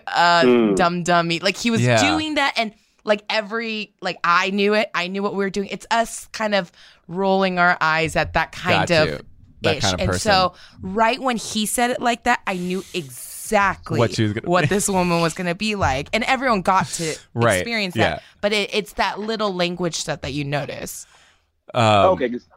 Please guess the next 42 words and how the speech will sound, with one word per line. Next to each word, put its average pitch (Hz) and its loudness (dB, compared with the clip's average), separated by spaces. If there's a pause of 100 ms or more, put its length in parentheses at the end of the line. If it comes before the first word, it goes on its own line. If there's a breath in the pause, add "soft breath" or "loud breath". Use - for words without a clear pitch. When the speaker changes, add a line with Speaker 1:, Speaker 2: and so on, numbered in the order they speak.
(160)
Speaker 2:
that's 170 0
interesting 127 -2
because 131 -2
I 160 2
was 180 -2
wondering, 143 0
like, 120 -2 (120)
is, 196 4 (1000)
<clears throat> - -14
because 180 4
that 156 4
mom 127 -2
was 110 -10
so 135 2 (480)
simple, 113 -2
if 110 -10
you 107 -4
will, 98 2
I 98 4
was 113 0
like, - -4
is 110 -4
this, 453 2 (840)
is 120 0
this 147 0
talking 147 0
about, 117 2 (460)
like, 180 2
is 131 -4
that 185 0
normal? 143 0
Like, 120 -4
are, 131 0 (400)
you 123 0
know, 101 -2
in 127 -4
Korean 123 0
culture, 117 -4
like, 104 -10 (120)
are 127 2
the 127 2
rich 117 0